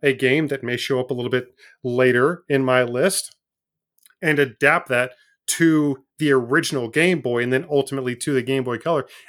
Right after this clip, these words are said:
is kind of crazy. Obviously, they did have to make some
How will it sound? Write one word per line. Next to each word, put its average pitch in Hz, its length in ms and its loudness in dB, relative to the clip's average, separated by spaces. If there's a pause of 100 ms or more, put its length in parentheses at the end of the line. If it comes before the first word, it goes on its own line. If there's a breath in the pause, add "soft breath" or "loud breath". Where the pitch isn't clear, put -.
(100)
is 151 180 -4
kind 226 460 -4
of 127 160 -4
crazy. 165 600 -2 (260 loud breath)
Obviously, 160 460 2
they 143 160 4
did 147 180 0
have 151 260 2
to 139 120 -6
make 131 320 0
some 143 420 0